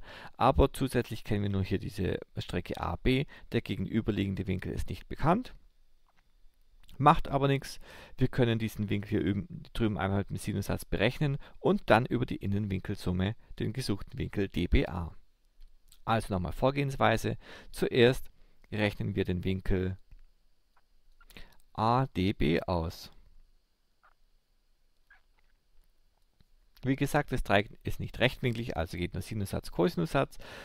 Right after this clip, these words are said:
Jetzt haben wir gerade geklärt, ähm, hier haben wir Winkel und gegenüberliegende Seite vom Winkel,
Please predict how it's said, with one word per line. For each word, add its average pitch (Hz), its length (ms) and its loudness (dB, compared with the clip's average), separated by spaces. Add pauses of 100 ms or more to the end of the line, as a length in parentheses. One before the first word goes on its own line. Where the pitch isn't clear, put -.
(100)
Jetzt - 160 -2
haben 117 80 8
wir 117 80 4
gerade 92 300 2
geklärt, - 440 4 (280)
ähm, 87 380 2 (220)
hier 151 280 2
haben 127 160 4
wir 117 120 2
Winkel 120 340 0
und 92 160 -2
gegenüberliegende - 600 -4
Seite 120 480 4 (960)
vom 117 300 4
Winkel, 104 420 2